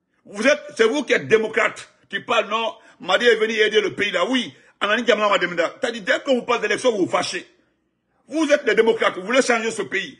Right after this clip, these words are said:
Mais quand on vous parle d'élection, pourquoi vous vous fâchez ?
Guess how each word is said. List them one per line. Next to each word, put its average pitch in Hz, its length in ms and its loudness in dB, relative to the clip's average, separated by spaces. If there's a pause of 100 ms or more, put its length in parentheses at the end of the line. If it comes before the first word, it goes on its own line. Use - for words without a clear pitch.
(140)
Mais 233 240 -4
quand 311 220 -4
on 226 80 6
vous 185 80 -2
parle 185 180 2
d'élection, 151 360 -2
pourquoi - 340 -2
vous 147 120 -2
vous 123 40 -12
fâchez ? 135 400 -8